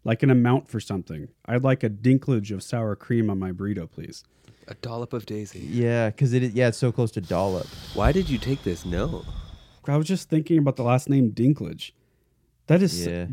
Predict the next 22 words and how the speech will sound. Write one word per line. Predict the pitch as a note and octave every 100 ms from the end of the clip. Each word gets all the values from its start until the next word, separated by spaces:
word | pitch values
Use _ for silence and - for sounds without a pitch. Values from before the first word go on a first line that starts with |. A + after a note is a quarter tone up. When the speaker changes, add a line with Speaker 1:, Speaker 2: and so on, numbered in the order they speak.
| B2+ _ -
Speaker 1:
Dinklage. | A3+ A#3+ A3+ - B2 G#2+ D#2+ D#2+ - - _ _ -
It's | F3+ G2+
so, | F#3+
Speaker 3:
Yeah. | F#3
Speaker 1:
like, | D#3+ C#3+
dinky. | F3+ G3+ - G2+ - -
It |
reminds | D3 D#3+ F3+ E3+
you |
of | D3+
something | D3+ C#3 A#2+
small. | - B2 G2+ E2 -
Speaker 3:
Yep. | A2+ G#2 - _ _
Yeah. | D#2 D#3+
Speaker 1:
It's | D#3+ -
maybe | E3 F3 F#3+ F3+
the | D#3+
most | D#3 C#3 - -
unfortunate | C#3+ D#3 - D3+ C#3 - B2+ -
last | A2 A2 -
name | G#2 G#2
for | G#2 - G#2 G2+